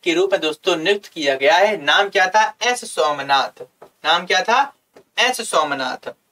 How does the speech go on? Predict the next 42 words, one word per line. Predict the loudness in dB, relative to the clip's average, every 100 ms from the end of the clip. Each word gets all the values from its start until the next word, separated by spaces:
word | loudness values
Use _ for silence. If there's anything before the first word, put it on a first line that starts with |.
| _
और | 0 0 -2
वो | 2 2
कौन | 4 2 4
बने | 2
हैं | 2
दोस्तों? | 0 0 0 2
आपको | 2 2 0
पता | 2 4
होगा, | 4 4 2 0 _ _ _ _ _ -2
इसरो | -2 0 -2
के। | -2 -14 -18 -20 -20 _ _ -18
सोलह, | 0 2 4 2 0 _ _ _ 0
टोक्यो | 2 4 6
ओलंपिक | 6 6 2 0
दो | 0
हज़ार | 2 2
बीस | 0 0
में | -2 0
पदक | 0 0 0
विजेता | -2 0 0 0
किस | -4 -2
खिलाड़ी | 0 2 2
को | 2
असम | 2 0 -2 0
सरकार | 0 2 2 2
ने | 0 -2 _ _ -20
डीएसपी | -4 0 2 0 0 2
पद | 2 2
पर | 2 2
दोस्तों | -2 0 0 0
नियुक्त | -2 -4
किया | 2 2
था? | 4 2 0 _ _ _
किसको | -6 -4 -2
किया | -2 2 2
था | 2
दोस्तों? | 0 0 2
याद | 2 2
रखना, | 0 -2
लवलीना | 0 2 2 0 0 0 0 _ _ -20
बोरगोहाइन | 0 4 4 4 0 0 0
को। | -6 -12